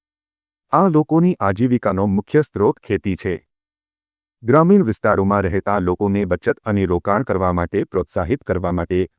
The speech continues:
પોસ્ટ ઓફિસ ખૂબ જ અદ્ભુત યોજના ચલાવી રહી છે. આ યોજનાનું નામ કિસાન વિકાસ પત્ર યોજના છે.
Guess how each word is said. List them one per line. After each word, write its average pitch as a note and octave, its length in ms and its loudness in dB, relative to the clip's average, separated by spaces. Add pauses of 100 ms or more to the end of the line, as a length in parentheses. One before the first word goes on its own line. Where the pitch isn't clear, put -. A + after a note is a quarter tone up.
(100)
પોસ્ટ A#2+ 300 0
ઓફિસ - 320 -4
ખૂબ G#2 280 -2
જ - 160 -8
અદ્ભુત F#2 380 -4
યોજના F#2+ 380 0
ચલાવી F2+ 400 0
રહી F2 240 -4
છે. F2 200 -4 (1040)
આ D#3 140 4
યોજનાનું C3 600 4
નામ G#2+ 240 2
કિસાન G2+ 400 -2
વિકાસ F#2+ 400 0
પત્ર G2+ 300 0
યોજના F#2 440 0
છે. F2 200 -6